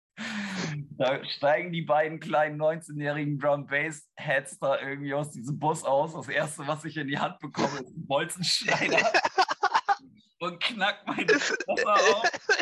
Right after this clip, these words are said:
Und die ganzen Leute, die halt so davor draußen standen und geraucht haben, haben uns halt so ganz komisch angeguckt.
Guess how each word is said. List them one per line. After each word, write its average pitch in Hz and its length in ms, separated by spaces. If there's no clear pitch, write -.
Und 180 160
die 185 120
ganzen 196 280
Leute, 226 340
die 190 140
halt 185 160
so 185 80
davor 180 400
draußen 180 440
standen 190 440
und - 140
geraucht 180 440
haben, 185 340
haben 175 140
uns 165 140
halt 156 200
so 151 240
ganz - 420
komisch 151 420
angeguckt. 156 420